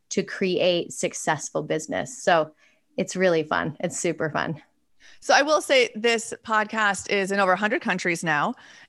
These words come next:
Speaker 2: and it has a wide variety of ages and demographics. I definitely have a good portion of men who listen to this podcast 'cause
Speaker 1: Yeah.
Speaker 2: we teach a lot of different things, a lot of different topics.
Speaker 1: Yeah.
Speaker 2: So I'm telling you, for my men out there who are listening today, don't tune out.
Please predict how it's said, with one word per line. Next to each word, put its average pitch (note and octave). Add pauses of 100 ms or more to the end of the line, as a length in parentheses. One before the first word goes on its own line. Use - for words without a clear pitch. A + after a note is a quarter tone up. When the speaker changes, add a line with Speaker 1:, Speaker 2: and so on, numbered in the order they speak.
Speaker 2:
and G3
it G#3+
has A3
a G#3+
wide G#3+
variety G#3+
of F3
ages A3
and F#3+
demographics. F3+
I G3
definitely G3
have A3+
a -
good G3
portion G3
of F#3+
men F3+
who F#3+
listen E3+
to -
this E3+
podcast F3 (500)
'cause -
Speaker 1:
Yeah. E3 (240)
Speaker 2:
we A3
teach B3
a G3+
lot E3+
of E3+
different E3
things, D3+
a F3
lot G3
of F3
different F3
topics. - (380)
Speaker 1:
Yeah. F#3+
Speaker 2:
So A#3
I'm A#3+
telling D4
you, A#3+
for A#3+
my A3+
men A#3
out G#3
there G#3
who F3+
are G#3+
listening A#3+
today, A#3+
don't A3+
tune E4+
out. A3+